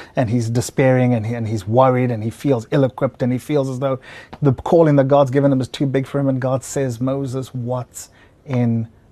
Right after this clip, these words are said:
your hands?" And, and, and, and that for me is, is the most encouraging scripture of all, because it suggests to me that all of us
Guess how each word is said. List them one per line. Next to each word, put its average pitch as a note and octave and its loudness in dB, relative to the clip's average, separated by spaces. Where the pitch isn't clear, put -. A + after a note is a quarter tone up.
your A2 -6
hands?" G#2 -8
And, B2 -2
and, B2+ -6
and, C3+ -4
and C3 -2
that C#3+ 2
for - -8
me C3+ 0
is, - -4
is B2+ -6
the C3 -2
most C3 -2
encouraging B2 -4
scripture - -10
of A#2 -4
all, A2 -8
because B2+ -2
it A#2+ -4
suggests B2+ -4
to A#2+ -4
me A#2 -2
that B2+ -4
all C#3+ 2
of A2 0
us - -10